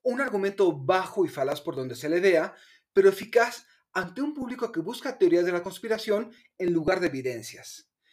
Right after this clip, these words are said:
Pero no sirve contestar un discurso moral con baños de pureza. No se gana neutrales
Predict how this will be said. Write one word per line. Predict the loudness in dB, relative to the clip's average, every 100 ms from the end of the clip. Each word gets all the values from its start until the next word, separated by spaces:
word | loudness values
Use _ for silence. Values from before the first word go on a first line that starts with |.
| _ _ _ _
Pero | 4 4
no | 2
sirve | -4 -4
contestar | -6 -8 -12 -2 0 2
un | 0
discurso | -4 -8 -8 -4
moral | 4 4 4 0
con | -4
baños | -4 -4
de | -4
pureza. | -6 -6 -6 -6 -14 _ _ _ _
No | -4 -2
se | -2 0
gana | 0 2
neutrales | 0 0 0 2 2 2 -4